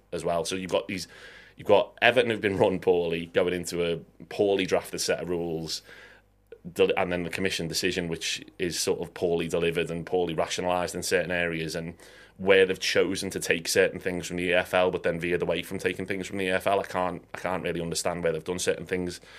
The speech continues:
in that regard. I can give you a couple of examples on that if it's helpful, but yeah, I, I, I think I wasn't, I read it at the end and I wasn't surprised.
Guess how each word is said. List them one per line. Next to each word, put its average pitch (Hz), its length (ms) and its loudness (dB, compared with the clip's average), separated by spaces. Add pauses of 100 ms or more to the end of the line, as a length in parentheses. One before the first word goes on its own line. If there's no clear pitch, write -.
(580)
in 90 120 -2
that 87 160 0
regard. 90 380 4
I 82 40 -12
can 82 80 -14
give 82 120 -6
you 80 60 -8
a - 20 -10
couple 80 140 -8
of 78 80 -8
examples 80 420 -4
on 85 120 0
that 82 160 0
if 80 80 -6
it's 80 100 -6
helpful, 82 340 0
but 82 240 0 (1000)
yeah, 85 240 0 (100)
I, - 300 -2
I, 95 100 2 (100)
I - 20 0
think 98 400 -4 (880)
I 107 60 2
wasn't, 113 320 2 (520)
I 104 60 -2
read 120 200 8
it - 80 4
at - 40 -2
the 110 100 6
end 90 280 4
and 92 120 0
I 90 40 2
wasn't 101 260 4
surprised. 90 840 2